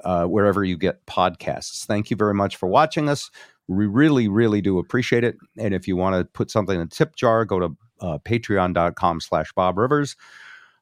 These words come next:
I don't know why I don't run commercials for that at the beginning, 'cause it's not about the money anymore, but every little bit is much appreciated. Thank you all. Uh, you ready to s-,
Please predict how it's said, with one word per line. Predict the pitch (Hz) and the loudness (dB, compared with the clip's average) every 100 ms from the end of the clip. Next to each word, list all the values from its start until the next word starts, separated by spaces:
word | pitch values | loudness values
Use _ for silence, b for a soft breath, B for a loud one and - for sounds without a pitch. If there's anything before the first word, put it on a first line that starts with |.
| - | 0
I | |
don't | 110 | 4
know | 139 | 6
why | 120 123 | 8 8
I | 123 | 6
don't | 123 | 4
run | 123 123 | 4 2
commercials | 110 107 113 - 117 | 2 4 4 2 -2
for | - | 0
that | 113 117 | 2 2
at | 113 | 0
the | |
beginning, | 101 101 117 113 80 82 | 0 2 4 2 0 -6
'cause | 95 90 80 - _ _ _ b b b - | -4 -2 -4 -10 _ _ _ b b b -8
it's | 185 202 190 196 - 170 165 208 - 131 | -6 -4 -6 -8 -10 -12 -12 -14 -14 -14
not | - 117 123 | -4 0 2
about | 117 113 | 4 2
the | 107 | 2
money | 101 113 101 | 2 2 2
anymore, | 92 92 95 92 82 | 0 0 0 0 0
but | 85 78 | -2 -2
every | 92 90 92 | -4 -2 -2
little | 92 85 | -2 -4
bit | 87 80 | -4 -6
is | 90 78 - | -6 -10 -6
much | 90 92 - | -4 -6 -8
appreciated. | - 90 - 78 82 B B B B | -10 -10 -8 -8 -8 B B B B
Thank | 143 165 | 0 2
you | 185 | 2
all. | 233 233 - b b _ - | 4 2 0 b b _ 0
Uh, | 107 104 101 104 98 _ _ _ _ _ _ _ _ | 4 6 4 2 -4 _ _ _ _ _ _ _ _
you | - | -4
ready | 90 104 117 | -2 0 -2
to | 110 110 104 101 107 | 0 0 2 -2 -8
s-, | - - | -16 -18